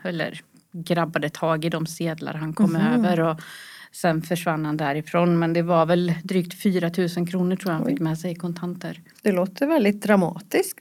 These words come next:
Speaker 1: Ja, men det var ju det. Och framförallt mannen som satt i kassan upplevde ju det här, eh, otroligt traumatiskt. Han, han sa i polisförhör och, eh, nu under rättegången upprepade han det ju också, att han, han var ju helt övertygad om att han skulle bli dödad den här dagen.
Speaker 2: Mm.
Speaker 1: Och han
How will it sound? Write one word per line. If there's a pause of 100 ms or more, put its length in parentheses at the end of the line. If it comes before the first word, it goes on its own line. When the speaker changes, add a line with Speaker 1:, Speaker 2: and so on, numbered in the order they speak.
Speaker 1:
Ja,
men
det
var
ju
det.
Och
framförallt
mannen
som
satt
i
kassan
upplevde
ju
det
här,
eh, (420)
otroligt
traumatiskt.
Han, (400)
han
sa
i
polisförhör
och,
eh,
nu
under
rättegången
upprepade
han
det
ju
också,
att
han,
han
var
ju
helt
övertygad
om
att
han
skulle
bli
dödad
den
här
dagen.
Speaker 2:
Mm.
Speaker 1:
Och
han